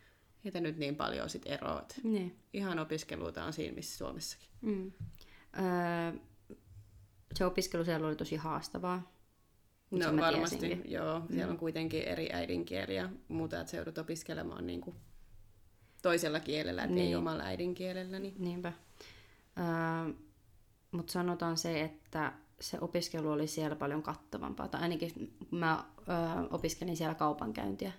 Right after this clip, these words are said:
Speaker 2: niin
Speaker 1: Mm.
Speaker 2: siihen kuului siis just strategia ja eettinen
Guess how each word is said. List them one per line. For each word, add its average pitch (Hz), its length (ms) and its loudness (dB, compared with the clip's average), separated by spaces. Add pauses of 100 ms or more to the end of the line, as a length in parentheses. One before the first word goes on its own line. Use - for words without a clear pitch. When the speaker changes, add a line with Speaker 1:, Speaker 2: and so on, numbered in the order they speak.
(100)
Speaker 2:
niin 160 100 0
Speaker 1:
Mm. - 20 2
Speaker 2:
siihen 151 260 4
kuului 135 240 2
siis - 420 -4 (200)
just - 520 -6
strategia 160 720 -2
ja 160 180 0
eettinen 165 840 0